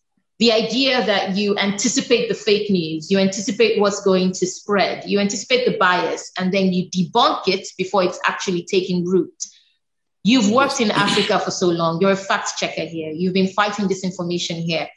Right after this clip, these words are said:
Speaker 1: Is that a, is that, is that something you think we can all adopt? And do you think it'll be successful here?
Speaker 2: Uh, what normally happens is, uh, you can, um, you, you can do that, but, uh, they,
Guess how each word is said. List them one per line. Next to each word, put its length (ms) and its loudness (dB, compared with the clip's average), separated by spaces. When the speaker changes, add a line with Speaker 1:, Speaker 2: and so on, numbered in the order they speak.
Speaker 1:
Is 160 2
that 140 2
a, 100 4
is 180 -2
that, 360 2
is 120 -4
that 180 0
something 420 2
you 80 2
think 240 0
we 100 -4
can 120 2
all 180 4
adopt? 460 -2
And 180 2
do 60 0
you 40 0
think 200 -2
it'll 160 0
be 60 -4
successful 640 -6
here? 200 -2
Speaker 2:
Uh, 200 4
what 240 2
normally 180 4
happens 280 0
is, 160 0
uh, 280 2
you 140 0
can, 500 0
um, 340 2
you, 80 2
you 80 2
can 140 2
do 120 4
that, 260 -2
but, 280 -4
uh, 380 2
they, 600 -2